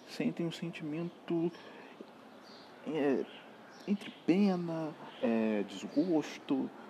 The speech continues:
enfim, são, são sentimentos diversos, nem todos eles são, é, sensíveis, de fato. Mas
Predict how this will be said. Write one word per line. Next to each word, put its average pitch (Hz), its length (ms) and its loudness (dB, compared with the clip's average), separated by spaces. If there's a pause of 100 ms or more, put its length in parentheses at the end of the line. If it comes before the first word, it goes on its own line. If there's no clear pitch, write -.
(1000)
enfim, 139 440 4
são, 113 260 -2 (140)
são 135 100 -4
sentimentos 123 480 4
diversos, 117 720 0
nem 113 240 6
todos 98 580 0
eles 98 240 2
são, 92 560 -4 (460)
é, 90 640 -2 (960)
sensíveis, - 880 4 (300)
de 98 80 -6
fato. - 460 -4 (2500)
Mas 95 1300 4